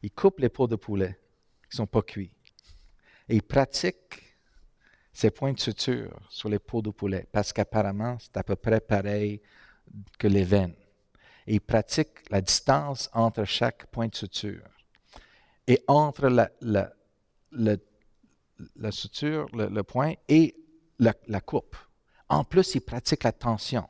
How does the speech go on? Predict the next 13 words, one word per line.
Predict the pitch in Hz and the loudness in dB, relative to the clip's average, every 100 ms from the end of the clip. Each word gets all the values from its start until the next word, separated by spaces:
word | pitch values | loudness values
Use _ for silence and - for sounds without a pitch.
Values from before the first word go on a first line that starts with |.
| _ _ _ - | _ _ _ 0
Trop | 160 | 2
tendu, | 147 131 123 107 135 143 | 2 -2 -6 -8 -14 -14
trop | - 143 | -4 -4
de | |
tension, | - 123 107 - 139 131 | 2 0 0 -4 -4 -4
ça | - | -4
peut | 101 113 | -4 -4
déchirer. | 101 110 - 104 123 143 _ - _ - | -2 -2 0 0 0 -4 _ -20 _ 0
Pas | 127 | 0
assez, | 104 - 135 | 0 -4 -4
ça | - | -2
peut | - 104 | -4 -4
saigner. | - 101 95 76 | -2 -2 -4 -12